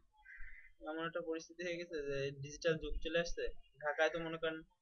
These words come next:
সিস্টেম এরকম আছে যে জিমে যে বলতে হবে, "আমি এরকম শরীর চাই", ছবি দেখা বলবেন যে, "আমি এরকম ফিগার চাই", বলবে তিন মাসে, দুই মাসে বানাই দেবে, যেভাবে হোক।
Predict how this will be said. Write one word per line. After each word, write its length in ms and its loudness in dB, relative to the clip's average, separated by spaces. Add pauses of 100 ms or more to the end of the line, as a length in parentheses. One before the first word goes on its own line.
সিস্টেম 360 -2
এরকম 280 2
আছে 220 -2
যে 120 -2
জিমে 260 0
যে 100 4
বলতে 280 2
হবে, 80 8
"আমি 220 6
এরকম 220 4
শরীর 260 0
চাই", 200 0
ছবি 220 -2
দেখা 200 4
বলবেন 260 0
যে, 60 2
"আমি 100 2
এরকম 180 0
ফিগার 260 -2
চাই", 180 -10 (840)
বলবে 200 8
তিন 320 -4
মাসে, 340 0
দুই 140 0
মাসে 180 0
বানাই 200 -2
দেবে, 160 -18
যেভাবে 300 4
হোক। 160 -8